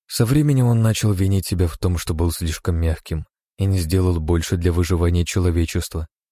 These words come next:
пока у него была такая возможность. В таком состоянии Нечаев просидел больше часа. Потом дверь в жилой блок отошла в сторону, и в неё вошёл Климов. Он без приглашения прошёл к диванчику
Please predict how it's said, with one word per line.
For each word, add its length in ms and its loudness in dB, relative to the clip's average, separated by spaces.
пока 240 0
у 100 2
него 260 2
была 220 2
такая 340 0
возможность. 840 -4
В 140 -18
таком 320 0
состоянии 680 0
Нечаев 400 0
просидел 540 0
больше 320 0
часа. 460 -6
Потом 340 2
дверь 220 4
в 100 0
жилой 280 2
блок 280 0
отошла 360 0
в 80 -6
сторону, 460 -2
и 80 -4
в 80 -2
неё 260 2
вошёл 340 0
Климов. 520 -2
Он 220 2
без 160 2
приглашения 680 2
прошёл 400 2
к 80 -2
диванчику 640 0